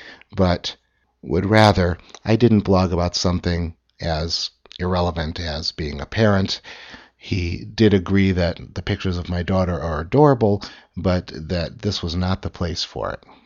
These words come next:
Now, let's set aside the fact that what this one guy thinks is completely irrelevant.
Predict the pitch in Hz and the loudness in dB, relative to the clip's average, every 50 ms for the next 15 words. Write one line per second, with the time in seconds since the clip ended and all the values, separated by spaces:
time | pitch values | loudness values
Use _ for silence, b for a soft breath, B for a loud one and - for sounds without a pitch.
0 | b b _ - 104 107 - - 78 - _ - - _ - - - - 110 117 | b b _ -2 0 2 2 2 0 -4 _ -16 -20 _ -20 -20 -10 -4 -4 -2
1 | - - - 117 92 92 - - 92 - - 90 - - 92 82 82 - - 87 | -2 0 0 0 0 0 -2 -2 -2 -2 -4 -6 -4 -4 -4 -4 -4 -4 -6 -6
2 | 80 - - - - 107 92 90 87 - 95 90 - - 90 85 85 - 73 71 | -6 -6 -10 -16 -14 -8 -6 -6 -6 -6 -6 -6 -6 -6 -6 -6 -6 -6 -6 -8
3 | 87 - - 98 85 - - 85 82 - - 92 - - 95 85 71 78 80 78 | -8 -6 -6 -6 -6 -6 -6 -6 -8 -6 -8 -8 -6 -6 -6 -6 -6 -6 -6 -4
4 | 78 85 82 73 71 - - - - - | -2 -2 -2 -4 -4 -8 -12 -12 -14 -16